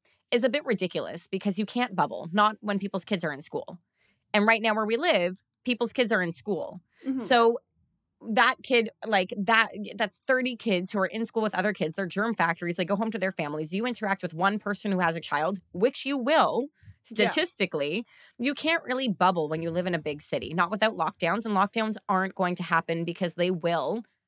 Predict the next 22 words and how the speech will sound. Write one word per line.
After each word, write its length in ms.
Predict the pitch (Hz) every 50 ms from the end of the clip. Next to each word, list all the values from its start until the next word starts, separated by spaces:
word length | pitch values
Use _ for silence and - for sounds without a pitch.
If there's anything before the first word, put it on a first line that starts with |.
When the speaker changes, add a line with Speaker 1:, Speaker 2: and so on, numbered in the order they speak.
| _ -
Speaker 1:
make 180 | 190 190 180 -
people 260 | - 196 - 185 175
starve. 500 | - - - 123 - - - - - - _ _ _
Speaker 2:
Yep. 180 | - 277 277 - -
No, 160 | 247 247 247
I, 80 | 247 - _ -
I 100 | 247 240 -
understand 540 | 339 330 247 220 185 - 220 202 202 190 170
that. 200 | 156 175 165 -
Although, 440 | 175 185 180 190 190 185 185 185 180 _ _ _ _ _ _ -
I 100 | - 202
mean, 180 | 208 196 190 185
personally, 640 | - 226 214 202 - 220 202 196 185 190 190 185
I 160 | - 175 185
wouldn't 300 | 185 185 180 185 175 - _ _ - 214
mind 320 | 202 196 185 190 196 175
going 240 | 160 196 190 190 190
back 160 | 180 185 -
to 80 | - 180
phase 240 | - 202 190 180 -
two, 340 | - 233 214 196 196 220 _ _
but 280 | 180 185 180 170 156